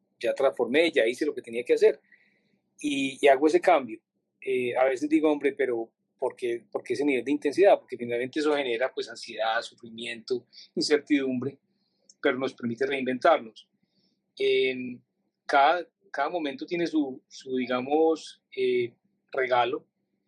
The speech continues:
cada momento tiene sus niveles de, pues, como de entregarle a la vida, pero yo creo que cada uno tiene que, que, que encontrar lo que más le gusta. Y finalmente las personas que más les guste la estabilidad, pues tendrán que encontrar dónde se proyectan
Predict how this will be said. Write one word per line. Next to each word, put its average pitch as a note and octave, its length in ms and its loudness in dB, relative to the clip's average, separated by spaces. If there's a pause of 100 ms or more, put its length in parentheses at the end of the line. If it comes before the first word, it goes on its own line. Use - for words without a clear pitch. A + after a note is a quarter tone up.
(140)
cada A#2 220 -6
momento C3+ 360 -6
tiene D3 260 2
sus B2+ 280 -6
niveles B2 600 2
de, A#2+ 420 2 (960)
pues, - 160 -14
como A#2 300 -16
de A2+ 440 -10 (120)
entregarle B2 480 0
a C#3 40 4
la C#3 120 6
vida, B2+ 320 0 (500)
pero D3 120 2
yo D3 80 4
creo G3 120 8
que G3+ 40 4
cada F#3+ 160 -2
uno E3 160 -2
tiene E3+ 240 -6
que, F3 100 -6 (180)
que, D#3+ 220 -4 (160)
que E3 100 -6
encontrar D#3+ 340 -2
lo D#3+ 80 0
que D3+ 100 -4
más A#2+ 160 0
le C#3+ 100 4
gusta. - 380 0 (560)
Y - 80 -20
finalmente C3 480 0
las C#3+ 120 2
personas B2 260 -4
que - 80 -6
más B2 160 4
les C3+ 100 0
guste - 180 -6
la C#3 80 0
estabilidad, B2 540 2
pues - 140 -14
tendrán A2+ 260 -8
que - 120 -14
encontrar C#3 420 4
dónde C#3+ 220 -4
se C3 80 -6
proyectan A#2+ 580 -6